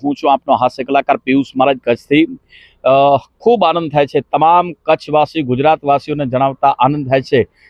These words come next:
કે કચ્છ ભૂમિ ન્યૂઝના માધ્યમથી, અ, ખૂબ આનંદ વ્યક્ત કરું છું કે આજે, અ, વિશ્વ ચકલી દિવસ, ચકલીઓનું જતન કરીએ, આપણા જેટલા પણ ભારત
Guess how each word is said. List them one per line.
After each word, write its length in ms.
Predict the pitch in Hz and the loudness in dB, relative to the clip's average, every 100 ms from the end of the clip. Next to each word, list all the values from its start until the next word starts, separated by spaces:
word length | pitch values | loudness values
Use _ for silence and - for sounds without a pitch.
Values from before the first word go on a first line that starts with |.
| _ | _
કે 440 | 160 170 175 180 - _ _ _ _ _ - | 0 2 4 2 0 _ _ _ _ _ -2
કચ્છ 280 | 196 - 123 | 0 -2 0
ભૂમિ 240 | 165 170 | 0 2
ન્યૂઝના 400 | 151 156 - 165 | 0 -2 0 0
માધ્યમથી, 720 | 143 135 120 185 160 143 95 _ _ _ _ _ | 2 0 0 -4 0 -2 -2 _ _ _ _ _
અ, 80 | 127 139 139 139 - - | 2 2 4 0 -4 -2
ખૂબ 300 | 214 247 - - | 0 0 -4 -2
આનંદ 340 | 151 175 190 | 0 0 0
વ્યક્ત 260 | 151 147 151 | 0 0 -2
કરું 240 | 147 151 | -2 -2
છું 180 | - 160 | -4 -6
કે 140 | 185 180 139 | -4 -2 0
આજે, 340 | 160 175 151 - _ _ _ _ - | 2 2 0 -2 _ _ _ _ 0
અ, 140 | 127 | 0
વિશ્વ 500 | 113 156 - 202 202 135 _ | 2 0 0 0 0 0 _
ચકલી 280 | 170 165 220 | -4 0 0
દિવસ, 420 | 175 156 131 - _ _ _ _ - | 2 2 0 -6 _ _ _ _ -4
ચકલીઓનું 560 | 165 180 180 180 180 | -2 2 2 2 0
જતન 340 | 135 143 170 170 | 0 0 0 0
કરીએ, 340 | 165 170 170 165 _ | 2 2 -2 -6 _
આપણા 460 | - 147 - 180 180 | -2 -2 2 2 2
જેટલા 460 | 165 - 151 - 190 | 0 -2 -2 0 0
પણ 160 | 185 | 0
ભારત 400 | 143 98 135 180 | -2 -2 -2 -2